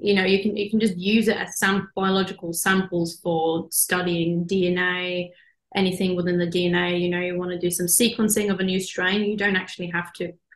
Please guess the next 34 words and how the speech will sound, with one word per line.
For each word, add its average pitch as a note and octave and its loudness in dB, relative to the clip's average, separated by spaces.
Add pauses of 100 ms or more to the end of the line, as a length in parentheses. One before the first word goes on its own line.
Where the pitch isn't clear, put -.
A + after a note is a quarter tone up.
kill F#3+ 0
anything, G3+ 0
you F#3 0
don't F3+ -2
have F3 -6
to F3+ -4
do F3+ -4
any F3 -6 (140)
fin A3+ 4
clips, - -2
you F#3+ 0
can F#3 -4
just E3+ -6
use E3 0 (220)
the - -12
cells. G3+ 0 (680)
Um, - -4 (340)
you G3 -2
can G3 2
do G3+ 8
a - 6
lot F#3+ 4
of F#3+ -2
the F#3 -2
basic F3+ -2
cell F3 -4
biology. G3 0 (300)
You F#3+ -2
know, F#3 2
you F#3 -2
can G3+ -4
probably G3+ 0
do, F3+ 0 (100)
um, F#3 -14